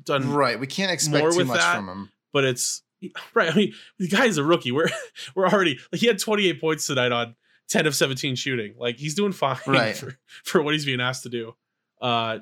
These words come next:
Speaker 1: it's on Murray and Jokic to get him involved.
Speaker 2: And, and that could have, that could really be the spark. We saw it quick. Um, I made the, the improper statement that maybe <laughs> Michael Porter Junior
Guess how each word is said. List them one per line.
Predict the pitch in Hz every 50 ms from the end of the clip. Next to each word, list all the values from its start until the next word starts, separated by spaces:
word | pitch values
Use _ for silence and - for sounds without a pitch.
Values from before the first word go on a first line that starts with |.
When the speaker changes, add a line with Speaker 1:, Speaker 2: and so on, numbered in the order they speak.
| _ -
Speaker 1:
it's | 131 151 - - 175 -
on | 226 185 151
Murray | 143 139 139 135 131 127
and | 123 120
Jokic | 123 123 120 - 123 - -
to | 113
get | 113 -
him | 113 117 110
involved. | 104 104 101 95 90 - - -
Speaker 2:
And, | 185 190 -
and | - 190 185 190
that | 190 202 196
could | - 208 190
have, | 175 143 135
that | 147 156 175 -
could | - 196 156 123
really | 139 147 156 156 143
be | 135 143
the | 120 113
spark. | - - - 147 151 131 - -
We | 117 135
saw | 131 - - - 139 143
it | 151 - - -
quick. | - 139 131 127 - - - _ _ _ _ -
Um, | 123 120 120 117 110 104 101 101 101 _ _ _ _ _ _ _ _ _ _ _
I | - 135 143
made | 147 156 151 143 123
the, | 117 127 123 113 -
the | 123 131 131 131 - 139
improper | 139 135 131 - 139 131 - 127
statement | 113 - - 135 131 139 131 120 113 - -
that | 101 -
maybe | 117 123 127 127 117 131 123 123 117 -
<laughs> |
Michael | 143 135 139 135 147 135
Porter | 120 - 131 127 120 113
Junior | 104 117 127 127 123 120 120 117 113 110